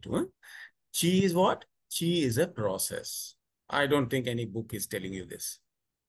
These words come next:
हम्म? क्या प्रोसेस है? It starts with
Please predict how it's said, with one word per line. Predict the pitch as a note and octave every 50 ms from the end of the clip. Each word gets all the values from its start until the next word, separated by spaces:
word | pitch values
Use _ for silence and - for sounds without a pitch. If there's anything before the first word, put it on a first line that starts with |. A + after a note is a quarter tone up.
| -
हम्म? | - F#3+ D4 D#4 D#4 - _ _ _ _ _ _ _ _ _ _ _ _ _ _ _ _ _ _ _
क्या | - F3+ F#3 G3
प्रोसेस | G3 G3+ G3+ G3+ G3 G#3 G#3 G3 G3+
है? | G3 G3 G3 -
It | - - D#3 D3+ - D3 C3+
starts | - - - D3+ D3 E3 F3 F#3 G3 G#3 G3+ -
with | F#3+ G#3 A#3 B3 - -